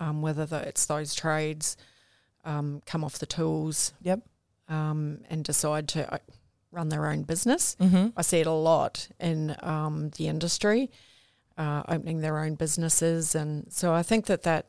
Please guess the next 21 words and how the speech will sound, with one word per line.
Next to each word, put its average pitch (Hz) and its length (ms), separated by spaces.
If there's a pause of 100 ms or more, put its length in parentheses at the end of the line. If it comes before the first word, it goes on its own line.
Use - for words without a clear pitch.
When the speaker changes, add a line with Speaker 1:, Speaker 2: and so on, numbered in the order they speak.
(180)
Speaker 1:
that's - 320
where 156 160
we're 156 120
probably 156 300
gonna 151 240
see 147 220
a 151 100
lot 151 220
more. 151 300 (560)
And, 180 380
and 202 140
in 220 160
the 202 160
end, 170 200
it's 165 240
not 170 140
gonna 156 200
be 151 500
male 156 380
and 156 140
female, 160 800